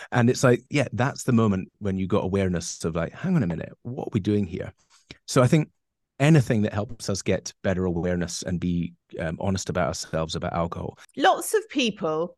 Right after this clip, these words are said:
Speaker 2: most people, many people believe they need alcohol, a drink to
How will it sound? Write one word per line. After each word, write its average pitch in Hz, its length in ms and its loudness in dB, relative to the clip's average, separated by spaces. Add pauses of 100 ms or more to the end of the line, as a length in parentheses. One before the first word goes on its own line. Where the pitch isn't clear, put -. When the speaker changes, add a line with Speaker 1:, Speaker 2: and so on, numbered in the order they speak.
Speaker 2:
most 359 420 4
people, 170 360 -2
many 415 460 4
people 202 420 -2
believe 160 640 0 (300)
they 226 260 4
need 196 460 0 (480)
alcohol, 185 680 2
a 185 80 -2
drink 170 560 0
to 180 380 0